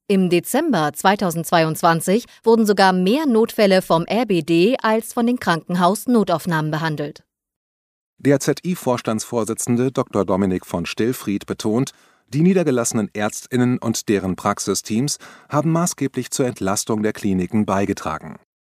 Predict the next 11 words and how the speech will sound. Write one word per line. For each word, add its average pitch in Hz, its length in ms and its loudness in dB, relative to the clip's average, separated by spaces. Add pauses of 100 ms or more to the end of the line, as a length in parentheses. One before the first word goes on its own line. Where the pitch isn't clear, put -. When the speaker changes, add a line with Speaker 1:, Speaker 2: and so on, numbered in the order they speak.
(360)
Speaker 2:
Er 120 120 0
verweist 117 400 -2
auf 107 100 -4
Initiativen 113 760 -2
wie 123 80 -6
die 135 120 -2
Einrichtung 117 540 -4
von 90 220 -6
Portal- 90 560 -4
und 101 120 -6
Bereitschaftspraxen 101 1160 -2